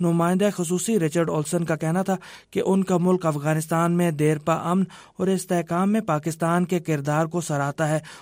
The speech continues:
اور امریکہ پاک افغان سرحد کی نگرانی کو بہتر بنانے کی پاکستانی کوششوں کی حمایت کرتا ہے۔ ملاقات میں دو طرفہ تعمیری رابطوں پر بھی اتفاق کیا گیا۔ پاکستانی وزارت خارجہ کے ترجمان نے رواں ہفتے تصدیق کی تھی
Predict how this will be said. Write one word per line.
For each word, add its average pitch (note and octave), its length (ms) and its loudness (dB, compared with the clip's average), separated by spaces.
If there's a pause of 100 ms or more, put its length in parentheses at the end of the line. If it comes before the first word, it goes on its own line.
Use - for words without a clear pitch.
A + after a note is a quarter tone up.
(160)
اور D3+ 100 -4
امریکہ D3+ 380 -2 (380)
پاک F3 360 -2
افغان D#3+ 380 -2
سرحد D#3+ 340 -4
کی E3 80 0
نگرانی D3 440 0
کو D#3+ 160 0
بہتر C#3+ 320 -2
بنانے D3 420 -2
کی E3 180 -2
پاکستانی D3 640 -4
کوششوں D#3 500 -2
کی F#3 160 -2 (340)
حمایت D#3 340 -2
کرتا D3 320 -4
ہے۔ D3+ 120 -2 (400)
ملاقات D3+ 520 0
میں F3+ 140 0
دو D3+ 140 0
طرفہ D#3+ 480 -2
تعمیری D3+ 500 0
رابطوں C#3+ 400 -2
پر D#3+ 180 -2
بھی D#3+ 280 -4
اتفاق C#3+ 440 -6
کیا D3 200 -4
گیا۔ D3 280 -2 (240)
پاکستانی E3 560 0
وزارت D3+ 460 0
خارجہ D3+ 320 -2
کے E3 120 -4
ترجمان D3+ 520 -2
نے G3 100 2
رواں D3+ 380 0
ہفتے D#3+ 240 0
تصدیق D#3 420 -2
کی F#3 120 0
تھی F3+ 140 0